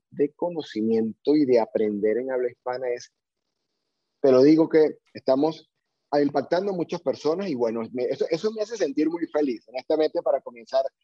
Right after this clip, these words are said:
el tema de hoy, que también los invito a que el tema de hoy lo compartan.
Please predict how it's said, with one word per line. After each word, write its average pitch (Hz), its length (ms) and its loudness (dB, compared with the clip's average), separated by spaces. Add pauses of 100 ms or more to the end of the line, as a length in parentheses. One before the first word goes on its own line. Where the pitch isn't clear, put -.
(200)
el 143 160 0
tema 170 260 0
de 147 100 2
hoy, 151 140 0
que 185 100 -2
también 139 560 -2 (460)
los 135 180 -4
invito 143 440 -4
a 214 40 -10
que 170 80 -6
el 139 100 -4
tema 160 240 -4
de 156 60 0
hoy 135 100 2
lo 165 120 0
compartan. 135 640 -6